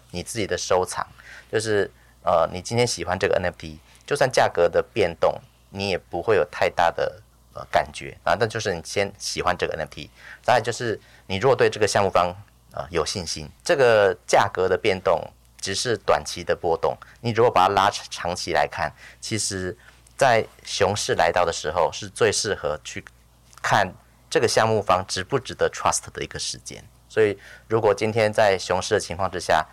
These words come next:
你可以开始去看一下这个项目方他 Discord 是不是有一直出来跟大家 communicate，一直有新的 update，即使价格很低了，他还是一直在持续做事的，这种项目方你就可以多关注一下。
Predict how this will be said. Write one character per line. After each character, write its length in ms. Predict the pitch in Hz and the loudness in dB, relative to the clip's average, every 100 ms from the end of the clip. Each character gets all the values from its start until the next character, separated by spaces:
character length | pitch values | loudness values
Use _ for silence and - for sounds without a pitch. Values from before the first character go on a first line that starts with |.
| - - _ | -16 -20 _
你 140 | 104 104 | -6 -2
可 160 | 143 | 0
以 40 | 131 | 2
开 240 | 123 127 | 4 2
始 180 | - 82 | 0 -8
去 200 | - - | -10 -8
看 260 | - 120 | -2 0
一 60 | 101 | 2
下 240 | 113 90 - - - - | 2 2 0 -10 -18 0
这 140 | 175 | 2
个 140 | 131 107 | 4 2
项 200 | 135 120 | 2 2
目 140 | 120 | 2
方 180 | 110 107 | 2 2
他 140 | 110 | 2
Discord 520 | - 98 - 107 90 - - - | 0 -2 2 4 2 0 -20 -12
是 160 | - 151 | -2 -2
不 100 | 127 | -2
是 200 | 131 120 | -2 2
有 120 | 90 | 2
一 60 | 120 | 0
直 140 | - 98 | -8 -10
出 320 | - 107 107 | -6 0 4
来 180 | 87 87 | 4 2
跟 200 | 98 98 | 0 0
大 180 | 92 85 | 2 2
家 300 | - 85 82 | 2 2 2
communicate， 540 | - 90 92 82 80 76 | -2 -4 -4 -8 -8 -8
一 80 | |
直 140 | 101 90 | -6 -2
有 100 | 76 | -2
新 260 | - 98 | -2 -4
的 80 | 95 | 0
update， 360 | 165 - 175 - - - - - | 0 2 -2 -2 -6 -20 -20 -6
即 160 | 127 | -2
使 360 | 147 101 92 67 - | 0 -2 -4 -6 -2
价 180 | 113 - | -2 2
格 140 | 90 | 2
很 180 | - 73 | 0 -4
低 220 | - 85 | -12 -6
了， 120 | - - | -2 0
他 100 | 139 | 0
还 160 | 101 104 | 0 -2
是 140 | - | -4
一 100 | 127 | -6
直 80 | 98 | -2
在 140 | 98 | 0
持 200 | - 87 | 0 -4
续 200 | - 92 | -6 -8
做 200 | - 95 | 0 0
事 220 | - - | 0 -2
的， 180 | 69 - - - - | -6 -10 -16 -20 -10
这 80 | 160 | -2
种 160 | 139 87 | 0 0
项 140 | 113 | 0
目 100 | 104 | 0
方 220 | 98 95 | 0 0
你 60 | 85 | 0
就 180 | - 107 | -2 -2
可 180 | - | -2
以 100 | 85 - - | -6 -6 -2
多 140 | 90 | 0
关 200 | 87 85 82 | 2 0 -2
注 160 | 78 | -12
一 40 | 76 | -10
下。 160 | - | -10